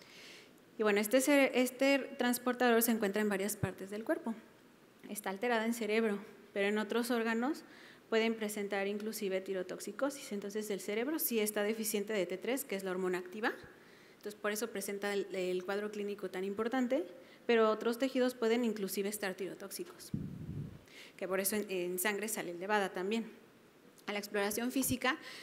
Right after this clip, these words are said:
realmente no tiene nada característico, por eso hay que sospecharlo, hay que ser muy acuciosos, eh, al revisar a nuestros pacientes,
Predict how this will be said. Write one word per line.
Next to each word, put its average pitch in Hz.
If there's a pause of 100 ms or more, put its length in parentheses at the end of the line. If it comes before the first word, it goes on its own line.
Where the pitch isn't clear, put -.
(200)
realmente 240
no 285
tiene 277
nada 247
característico, 214
por 220
eso 208
hay 226
que 233
sospecharlo, 220
hay 226
que 254
ser 240
muy 247
acuciosos, 220
eh, 208
al 190
revisar 196
a 220
nuestros 233
pacientes, 214